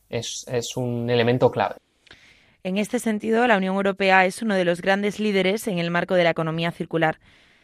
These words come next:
Speaker 2: En dos mil quince se aprobó el primer paquete de medidas para la implementación de este modelo en los países socios.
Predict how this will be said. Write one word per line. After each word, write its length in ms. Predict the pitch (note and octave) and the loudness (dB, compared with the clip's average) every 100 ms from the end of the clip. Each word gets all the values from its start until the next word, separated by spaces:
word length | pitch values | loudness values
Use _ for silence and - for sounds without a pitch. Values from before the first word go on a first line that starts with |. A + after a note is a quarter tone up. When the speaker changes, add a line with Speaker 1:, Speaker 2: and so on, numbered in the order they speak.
| _ | _
Speaker 2:
En 140 | - G#3 | -2 0
dos 180 | G#3+ A3 | 0 0
mil 180 | C#4+ | -4
quince 400 | B3+ C4+ B3+ C#4 | -2 -4 -2 -2
se 140 | E4 B3 | 0 0
aprobó 280 | F#3+ F#3+ G3 | 0 2 0
el 120 | G#3 | 0
primer 300 | G3 G3+ A#3 | -4 -4 0
paquete 380 | G#3+ G3+ A3 A3+ | 0 0 0 0
de 80 | |
medidas 460 | A#3+ B3 A#3 G3+ A3+ | 0 -2 2 2 2
para 220 | - F#3 | 0 2
la 80 | F3 | 2
implementación 720 | F3 F3+ F3 F3 F3 A3 G#3+ | 0 -2 -2 -2 -4 -4 -2
de 80 | F#3 | -2
este 180 | F3+ A3 | -2 -4
modelo 400 | G#3 G3+ G3 A3+ - - - | -2 0 0 -2 -12 -18 -4
en 120 | F#3+ | -2
los 160 | F#3 | -2
países 360 | - E3 F3 E3 | -2 -4 -2 -4
socios. 500 | G#3 F3+ F3 - - | -4 -4 -6 -8 -12